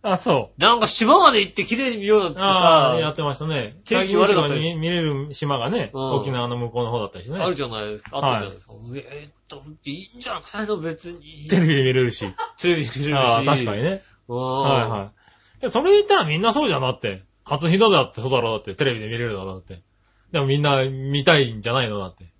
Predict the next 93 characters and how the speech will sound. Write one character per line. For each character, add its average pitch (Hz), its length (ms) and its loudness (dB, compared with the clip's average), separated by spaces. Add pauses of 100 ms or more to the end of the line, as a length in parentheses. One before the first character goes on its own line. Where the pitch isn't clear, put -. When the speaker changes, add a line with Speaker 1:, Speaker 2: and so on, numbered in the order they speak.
(120)
Speaker 2:
あ 139 180 0
れ、 247 140 4 (200)
あ、 151 260 -2 (840)
あ 123 80 -6
れ 151 60 -4
な 185 80 -4
の 165 80 -4
か、 135 80 -6
な 160 120 -2
ん 160 40 -8
か 131 80 -14
こ 139 560 -4
う、 131 60 -4
Speaker 1:
う 127 40 0
ん。 101 260 -4 (600)
Speaker 2:
み 170 160 -12
ん 254 100 -10
な 294 120 -6
で 269 100 -6
見 233 140 -8
に 233 80 -6
行 220 100 -10
く 233 80 -6
っ 240 40 -8
て 240 160 -8
こ 233 100 -4
と 240 80 -2
は 220 40 -2
な 214 120 -4
ん - 20 -6
か 175 160 -4
現 165 220 -4
物 202 240 -10
見 214 60 -4
る 196 100 -4
と 170 100 -8
な 156 80 -4
ん 147 60 -8
か 143 80 -8
ち - 100 -14
ょ 160 60 -6
っ - 20 -18
と - 80 -10
い 139 60 -2
や 147 100 2
ら 147 80 -4
し - 60 -8
い 170 60 -2
絵 151 40 -2
と 139 80 -4
か 131 160 0
書 123 60 0
い - 20 2
て 175 60 6
あ - 20 6
っ - 20 4
た - 280 2
の？ 156 60 4
Speaker 1:
い - 20 -14
や、 - 20 -
<laughs> - 0 -
ら 165 80 0
し 320 220 0
い - 20 4
絵 226 160 8
は 151 180 8
書 156 80 10
い 170 40 2
て - 40 -2
な 160 160 4
い 127 40 0
の。 113 60 -4
Speaker 2:
あ、 - 40 -4 (340)
じ 269 60 2
ゃ 285 60 8
な 339 60 10
い。 - 20 6
Speaker 1:
な 359 80 6
ん - 20 -2
で 214 80 8
お 185 80 8
前 180 160 8
は 170 120 8
エ 202 120 4
ロ 247 140 10
が 147 100 6
関 170 220 6
わ 170 100 10
ら 170 100 8
な 147 120 0
い、 - 20 -8
関 170 160 4
わ 190 80 6